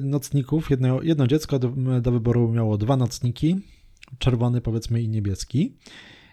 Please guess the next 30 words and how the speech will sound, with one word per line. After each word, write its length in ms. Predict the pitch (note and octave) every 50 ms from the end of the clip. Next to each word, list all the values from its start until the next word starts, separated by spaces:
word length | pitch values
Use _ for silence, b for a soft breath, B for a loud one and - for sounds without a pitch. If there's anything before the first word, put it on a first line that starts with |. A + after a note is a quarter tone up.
| B B _ _ _ _ _ _ _ _ -
I, 300 | C#3+ D3 D3 D3 D3+ -
e, 160 | - C3 C3 B2+
wtedy 400 | - D#3 D3+ D3+ D3+ D3 D3+ C3+
rzecz 200 | B2+ C#3 C3+ -
się 140 | - -
działa 200 | C3 C3+ C3+ C3+
taka, 260 | C3 C3+ C3 B2+ C3 B2
że 220 | - A#2+ A#2+ A#2 B B B B B B
jak, 340 | A#2 A#2 A2+ - - - -
e, 400 | B2+ A#2+ A#2 A#2 A2+ A2+ A#2 A2+ G#2 A#2 D3 - - _ _ - A#2 A#2 -
powie 240 | - C3+ F#3+ G3+ -
się 120 | - C3+
dziecku, 380 | A#2 C#3+ D3+ - - - - A#2
żeby 300 | G#2+ A#2 G#2+ A#2+ A#2 A#2+
skorzystało, 1000 | - - - - A2+ A2 A#2+ - - - C3 C3 B2 A#2+ A#2+ A#2+ A#2 A#2 A2 B B B B B B B B B B B
że 300 | D3 C3 B2 A#2 A#2+ B2
jak 140 | A#2+ A#2 -
skorzysta 380 | - - A2+ B2+ D#3 - C#3 A#2+
z 80 | -
niebieskiego 500 | B2 A#2+ A2 A#2+ A2 - - G3 F3+ D#3+
s-, 120 | C#3 - -
nocnika, 640 | C#3 C3+ B2 A#2+ - - - A#2+ - - G#3+ B3+
no 120 | A#3+ G#3+
to 120 | G3 F#3+ F3+
po 100 | D#3+ D3+
prostu 280 | - D3+ C3 - C3
skorzysta 560 | A#2+ - - A2 G#2 A#2+ B2+ - - C#3 C3+ C3+
i 180 | C3 A#2+ A2+
będzie 240 | G#2+ A#2+ A#2+ A2 A#2+
miało, 300 | A2+ A#2 A#2 A2+ A#2 A2+